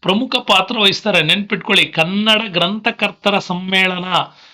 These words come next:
ಎಲ್ಲ ಪ್ರಕಾಶಕರಿಗೂ ಕೂಡ ಅನುಕೂಲವಾಗ್ಬೇಕು. ಕರ್ನಾಟಕದ ಗ್ರಂಥ ಮಂಡಳಿ ಅನ್ನುವಂಥ ಸಂಸ್ಥೆ ತುಂಬಾ ದೊಡ್ಡ ಮಟ್ಟದಲ್ಲಿ ಬೆಳಿಬೇಕು. ಬರೆಯುವ ಎಲ್ಲ ಗ್ರಂಥಕರ್ತರಿಗೂ ಕೂಡ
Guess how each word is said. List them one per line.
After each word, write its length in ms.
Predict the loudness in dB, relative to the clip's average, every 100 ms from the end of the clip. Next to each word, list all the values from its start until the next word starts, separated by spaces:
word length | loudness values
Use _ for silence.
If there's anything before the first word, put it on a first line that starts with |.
| _ _
ಎಲ್ಲ 400 | -4 -2 0 2 0
ಪ್ರಕಾಶಕರಿಗೂ 1000 | 2 -2 0 0 0 0 0 0 0 0
ಕೂಡ 180 | -2
ಅನುಕೂಲವಾಗ್ಬೇಕು. 1160 | 0 0 -2 -4 -4 -2 -2 -2 -2 -2 -2 -6
ಕರ್ನಾಟಕದ 680 | -2 -2 -2 -6 -10 -6 -2
ಗ್ರಂಥ 520 | -2 0 0 0 -2 -4
ಮಂಡಳಿ 560 | -6 -4 0 2 2 0
ಅನ್ನುವಂಥ 500 | -2 0 0 2 0
ಸಂಸ್ಥೆ 480 | 0 -2 -2 0 0
ತುಂಬಾ 280 | 0 0
ದೊಡ್ಡ 320 | -2 -2 -2 -2
ಮಟ್ಟದಲ್ಲಿ 360 | -4 -2 -2
ಬೆಳಿಬೇಕು. 600 | 0 0 0 -4 -12 -16 -18 -20 -20 _ -4
ಬರೆಯುವ 560 | 2 4 4 2 2 4 4
ಎಲ್ಲ 460 | 4 4 2 4 2
ಗ್ರಂಥಕರ್ತರಿಗೂ 1040 | 2 0 -2 -4 -4 -4 -4 0 0 0 -4
ಕೂಡ 220 | -4 -2